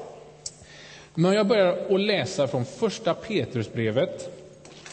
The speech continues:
kapitel tre, verserna ett till tolv. Då är det sidan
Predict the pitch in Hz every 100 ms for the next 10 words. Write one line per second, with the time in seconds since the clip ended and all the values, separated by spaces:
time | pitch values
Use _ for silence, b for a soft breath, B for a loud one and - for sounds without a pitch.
0 | B B B B - 151 143 175 160 -
1 | 139 135 - 170 180 135 101 - - B
2 | B B B B 120 139 143 - 117 120
3 | - 180 175 - - - - - 139 110
4 | - - - 180 110 - - - - -
5 | - - - - - - - _ _ _
6 | - _ _ _ _ _ _ _ _ _
7 | _ _ - - - _ _ - _ -
8 | B B B B B B 123 123 131 123
9 | 117 - - 135 107 110